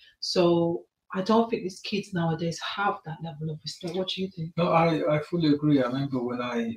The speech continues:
Speaker 2: um, when I was younger, I went to Nigeria.
Speaker 1: Yeah.
Speaker 2: Um, like I said, it was, it was a big culture shock. And one of the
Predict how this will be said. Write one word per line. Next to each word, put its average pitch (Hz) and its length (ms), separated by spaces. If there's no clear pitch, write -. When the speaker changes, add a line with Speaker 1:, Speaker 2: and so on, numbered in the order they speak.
Speaker 2:
um, 107 400
when - 120
I 131 120
was 117 180
younger, 117 340
I 98 120
went 110 220
to 104 100
Nigeria. 101 520
Speaker 1:
Yeah. 175 200
Speaker 2:
Um, 98 460
like 120 160
I 110 60
said, 117 180
it 113 100
was, 104 240
it - 60
was - 180
a - 60
big 131 160
culture - 320
shock. - 240
And 104 160
one 120 240
of 117 80
the 110 180